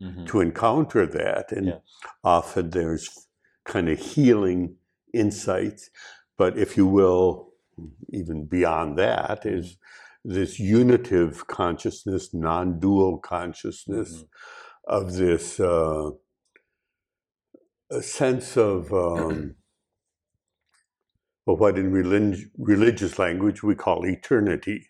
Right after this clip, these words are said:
Speaker 1: Mm-hmm.
Speaker 2: you know,
Speaker 1: Mm-hmm.
Speaker 2: or infinity of, uh, um,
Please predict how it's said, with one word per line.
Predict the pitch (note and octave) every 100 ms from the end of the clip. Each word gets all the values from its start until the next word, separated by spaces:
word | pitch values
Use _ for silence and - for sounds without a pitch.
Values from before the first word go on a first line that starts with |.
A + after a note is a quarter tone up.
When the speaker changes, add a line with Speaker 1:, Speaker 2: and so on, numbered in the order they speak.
| F#2
Speaker 1:
Mm-hmm. | F2+ G2 G2+
Speaker 2:
you | B2+
know, | G#2 A2+ A2
Speaker 1:
Mm-hmm. | F2+ F#2 G2+ -
Speaker 2:
or | F2+ F#2
infinity | F#2+ - - A2 G2+ F2+ - G#2 G#2 _ - - _ B2
of, | G#2+ F2+ F2 E2+
uh, | F2 E2+ E2 D#2 D2+ - _ _ _ _ _ _ _ -
um, | F#2+ F#2 F2 F2 E2 D#2+ D#2